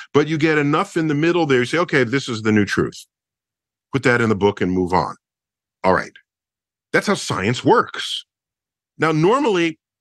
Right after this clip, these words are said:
your health doesn't depend on that. It's certainly not in my field, does your health depend <laughs> on whether one of our research results is correct or not.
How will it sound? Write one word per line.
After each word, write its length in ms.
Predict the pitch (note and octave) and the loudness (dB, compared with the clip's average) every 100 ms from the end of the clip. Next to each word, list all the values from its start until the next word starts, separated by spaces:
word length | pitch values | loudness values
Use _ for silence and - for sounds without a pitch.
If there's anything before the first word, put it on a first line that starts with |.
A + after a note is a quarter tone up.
| _ | _
your 160 | C3 C3 | 0 2
health 300 | E3+ F3+ - | 2 0 0
doesn't 280 | B2+ B2 | 0 0
depend 380 | A2+ G#2+ E3 D#3+ | -4 -4 0 2
on 140 | F#2 D2 | 2 0
that. 220 | B1+ B1+ _ _ - | -8 -10 _ _ -10
It's 160 | G2+ | -6
certainly 260 | - A#2 A2 | -4 0 2
not 160 | G2+ F2+ | 2 0
in 60 | |
my 140 | F#2 A#2+ | 0 0
field, 360 | - D2+ C#2+ - | -2 -8 -10 -6
does 180 | D#2+ D2 | -4 -4
your 80 | E2 | -2
health 240 | E2+ - | -2 -4
depend 500 | - - A#2+ A2+ E2+ - | -6 0 0 0 -4 -14
<laughs> 100 | - | -4
on 160 | E3+ B2+ | -2 2
whether 340 | E3 C3+ A#2+ - - | 2 2 -2 -8 -4
one 160 | A#2 B2+ | 0 2
of 100 | A2+ | 4
our 180 | G#2+ F2+ - F2+ F2 | 2 -2 -14 -16 -4
research 460 | G2 A#2 A#2 G2 | -2 0 0 0
results 400 | G2 F2+ F#2 F2+ | 0 2 2 2
is 200 | F#2 E2 - _ - | -2 -4 -10 _ -6
correct 400 | - G#2 C3+ - | 2 2 2 -2
or 100 | E2+ | -4
not. 280 | D2 D#2 | -4 -4